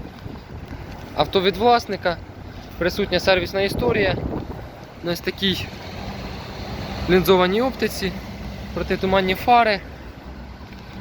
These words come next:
Технічно по автомобілю зауважень немає ніяких. Гарна зимова гума. Є парктроніки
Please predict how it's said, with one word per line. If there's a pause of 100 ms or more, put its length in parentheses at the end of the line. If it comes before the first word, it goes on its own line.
Технічно
по
автомобілю
зауважень
немає
ніяких. (1200)
Гарна
зимова
гума. (2500)
Є
парктроніки